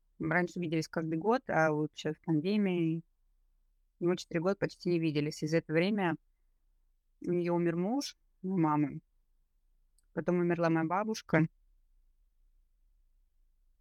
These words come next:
И вот у нее была непростая операция осенью.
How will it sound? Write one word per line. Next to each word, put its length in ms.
И 140
вот 160
у 40
нее 160
была 360
непростая 480
операция 500
осенью. 480